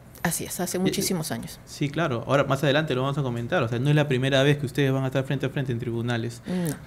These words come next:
Speaker 2: Ahora, eh, pero en este juicio también, a diferencia de Dumala, pues el Dumala está avanzando, pero el de Keiko tiene mayor cantidad de testigos, pruebas, como usted está diciendo,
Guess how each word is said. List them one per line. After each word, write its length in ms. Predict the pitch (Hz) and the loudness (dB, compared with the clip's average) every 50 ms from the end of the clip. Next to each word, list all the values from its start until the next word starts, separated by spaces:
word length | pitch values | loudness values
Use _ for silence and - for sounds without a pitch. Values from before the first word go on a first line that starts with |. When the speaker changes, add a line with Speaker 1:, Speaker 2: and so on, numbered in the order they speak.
| - - - - | -20 -12 -2 2
Speaker 2:
Ahora, 200 | 170 160 165 - - | 4 4 4 4 2
eh, 60 | 180 170 | -2 2
pero 260 | - 156 147 160 151 151 | 4 4 4 2 2 2
en 160 | 160 165 196 | 2 2 2
este 200 | 214 208 226 202 | 2 2 0 -2
juicio 320 | - 240 220 - 226 220 | 0 0 -2 0 0 0
también, 240 | 202 175 175 190 202 | 0 0 2 2 4
a 40 | 196 | 4
diferencia 380 | 175 147 165 170 180 165 165 | 2 2 2 0 -2 0 0
de 60 | 185 170 | 0 0
Dumala, 480 | 147 143 147 175 180 160 139 123 143 | 0 0 0 0 0 0 -2 -2 -2
pues 160 | - 143 139 | -4 -4 -4
el 80 | 135 127 | -2 -2
Dumala 260 | 123 139 160 175 175 | -2 -2 -2 0 -2
está 180 | 156 160 175 165 | -2 0 0 0
avanzando, 640 | 165 156 147 147 196 190 170 147 139 135 143 175 - - - - - | 2 0 0 2 4 4 4 4 2 -2 -6 -8 -10 -12 -18 -12 -4
pero 200 | - 131 123 120 | -2 0 0 0
el 80 | 117 113 | 0 -4
de 80 | 120 | -4
Keiko 260 | 139 151 151 160 156 | -4 -4 -4 -6 -6
tiene 260 | 156 - 139 143 156 143 | -8 -8 -8 -6 -6 -4
mayor 500 | 127 123 135 131 120 127 151 165 156 160 | -4 -4 -4 -4 -2 0 0 -2 -2 -4
cantidad 320 | 135 127 120 117 123 127 | -6 -6 -4 -4 -2 -2
de 60 | 127 | -2
testigos, 580 | 127 123 113 113 - - 127 135 127 123 117 120 - | -2 -4 -8 -10 -10 -10 -8 -6 -4 -4 -4 -4 -6
pruebas, 260 | 131 127 127 123 123 120 | -6 -4 -4 -4 -6 -8
como 140 | 123 120 117 | -8 -8 -8
usted 160 | 113 - 131 | -8 -8 -8
está 140 | 120 - 135 | -6 -6 -6
diciendo, 460 | 127 120 120 - 147 120 113 117 117 | -6 -6 -6 -6 -6 -6 -6 -6 -8